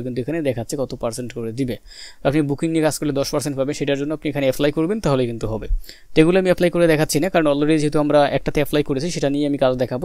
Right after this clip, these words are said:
এগুলোতে আপনি চাইলে অ্যাপ্লাই করে এগুলোতে কাজ করতে পারবেন, একদম সিপিএ মার্কেটিংয়ের মতো, ঠিক আছে? তো ওকে, এরপর আমরা এখান থেকে এসে যদি আমাদের অ্যাকাউন্টটা দেখি, এটা হচ্ছে আমাদের সেটিংস। সেটিংসে গিয়ে যদি আপনি চান যে আপনার অ্যাকাউন্টের কোনো ইনফরমেশন আপনি চেঞ্জ করবেন, সেগুলো আপনি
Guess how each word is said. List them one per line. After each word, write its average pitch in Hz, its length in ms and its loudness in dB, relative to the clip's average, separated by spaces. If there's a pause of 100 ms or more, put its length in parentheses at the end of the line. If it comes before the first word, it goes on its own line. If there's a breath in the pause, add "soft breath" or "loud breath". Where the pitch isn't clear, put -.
এগুলোতে 147 320 0
আপনি 147 160 -4
চাইলে 135 220 2
অ্যাপ্লাই 139 280 -2
করে 165 180 0
এগুলোতে 127 300 -4
কাজ 113 180 -2
করতে 123 200 -6
পারবেন, 113 220 -6
একদম 175 220 -6
সিপিএ 156 240 -2
মার্কেটিংয়ের 113 400 -6
মতো, 101 120 -12 (320 soft breath)
ঠিক 165 160 -4
আছে? - 100 -6 (460 loud breath)
তো 151 100 2
ওকে, - 120 -8 (400 loud breath)
এরপর 190 240 4
আমরা 185 220 6
এখান 170 180 0
থেকে 175 180 0
এসে 156 120 0 (120)
যদি 156 180 -2
আমাদের 151 260 4
অ্যাকাউন্টটা 143 380 0
দেখি, 131 200 -2
এটা 151 120 0
হচ্ছে 147 160 -2
আমাদের 143 240 -2
সেটিংস। 190 260 -4 (140)
সেটিংসে 151 380 -2
গিয়ে 147 200 2
যদি 139 160 0
আপনি 147 180 -4
চান 139 180 2
যে 135 80 2
আপনার 135 180 -2
অ্যাকাউন্টের 135 360 -4
কোনো 135 180 -4
ইনফরমেশন 151 420 -6
আপনি 139 200 -8
চেঞ্জ 135 140 -2 (100)
করবেন, 139 280 -4
সেগুলো 131 220 -2 (120)
আপনি - 100 -12